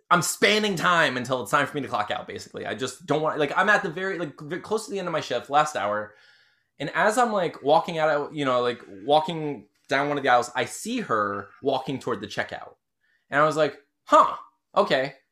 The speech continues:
She didn't tell me she was here. Interesting." So I thought it'd be funny to, instead of say something to her, just go stand outside and just, like, pretend I don't see her. <laughs> You know, so, like, I just went outside. And I was just, like, standing there looking at the sky and stuff. And she came up behind me,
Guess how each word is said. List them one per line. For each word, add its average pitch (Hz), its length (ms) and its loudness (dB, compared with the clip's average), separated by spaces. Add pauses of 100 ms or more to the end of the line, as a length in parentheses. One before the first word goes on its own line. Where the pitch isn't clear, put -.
She 233 180 -6
didn't 151 120 -4
tell 147 120 -2
me 151 100 -4
she 170 140 -8
was 165 160 -4
here. - 220 -10 (380)
Interesting." 127 600 -4 (240)
So 175 140 4
I 165 60 8
thought 208 140 8
it'd 196 100 4
be 156 80 0
funny 151 560 2 (120)
to, 151 140 -6
instead 202 280 -2
of - 140 -4
say 165 220 0
something 185 280 -4
to 190 120 0
her, 214 100 6
just 170 160 -6
go 185 100 2
stand 151 340 0
outside 131 640 4
and 131 140 -8
just, 123 200 -4
like, 117 260 2 (220)
pretend 127 340 -2
I 123 80 4
don't 107 200 -8
see 110 160 -8
her. 127 180 -6 (160)
<laughs> - 160 -16
You 208 100 6
know, 190 80 6
so, 196 260 4
like, 156 140 4
I 160 80 4
just 165 140 0
went 165 140 2
outside. 117 520 2 (320)
And 170 100 4
I 202 40 8
was 208 100 2
just, 349 120 -6
like, 208 120 -2
standing 147 360 -2
there 147 200 0
looking 139 320 -4
at 135 140 -6
the 123 120 -6
sky 117 260 0
and 117 120 -6
stuff. 117 320 -4 (180)
And 147 100 -4
she 185 100 -4
came 196 200 0
up 220 100 -2
behind 160 360 0
me, 107 380 -8